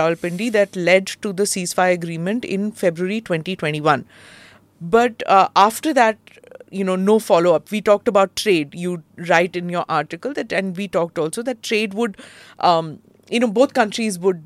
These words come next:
benefit with that. But is there capital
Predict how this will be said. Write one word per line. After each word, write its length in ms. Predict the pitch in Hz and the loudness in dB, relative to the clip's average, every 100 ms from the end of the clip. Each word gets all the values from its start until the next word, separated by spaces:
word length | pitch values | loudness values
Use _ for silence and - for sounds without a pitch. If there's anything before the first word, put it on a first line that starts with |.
| - | -4
benefit 460 | 160 180 190 180 165 | 0 2 0 -4 -4
with 200 | 165 143 | -6 -2
that. 220 | 139 - - - - 190 | -2 -2 -12 -20 -20 -2
But 220 | 285 - _ _ _ - | -2 -2 _ _ _ -6
is 180 | 254 240 | -4 0
there 220 | 339 349 311 _ | 0 0 -4 _
capital 520 | 247 196 233 214 226 | -2 0 -2 -2 -2